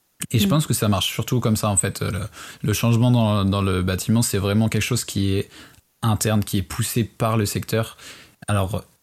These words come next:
Speaker 1: imposé par, euh, pas mal de, de décisions externes, mais c'est vraiment le, le noyau dur, en fait, qui fait bouger les choses dans ce, dans ce secteur-là.
Speaker 2: Ok.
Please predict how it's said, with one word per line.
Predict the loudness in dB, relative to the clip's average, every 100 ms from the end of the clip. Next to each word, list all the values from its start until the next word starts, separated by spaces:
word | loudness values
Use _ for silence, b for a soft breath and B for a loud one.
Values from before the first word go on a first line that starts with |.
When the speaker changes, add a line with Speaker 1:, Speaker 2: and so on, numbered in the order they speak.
| _ 0
Speaker 1:
imposé | 2 4 2 2
par, | 2 0 0
euh, | -2
pas | 0
mal | 0 0
de, | 0 -2
de | -2 -2
décisions | -2 -2 -4 -2
externes, | -4 -2 -2 -2 -2
mais | -2
c'est | 0
vraiment | 0 2 2 4
le, | 2 0 -2
le | -2 0
noyau | 2 4 2 2
dur, | 2 2
en | 0
fait, | -2
qui | -4
fait | -4 0
bouger | 0 0
les | -2
choses | 0 -2 -2
dans | -2
ce, | -4
dans | -4 -4 -4
ce | -4
secteur-là. | -6 -6 -8 -10 _ _ _ _ _ _ _ -2
Speaker 2:
Ok. | -2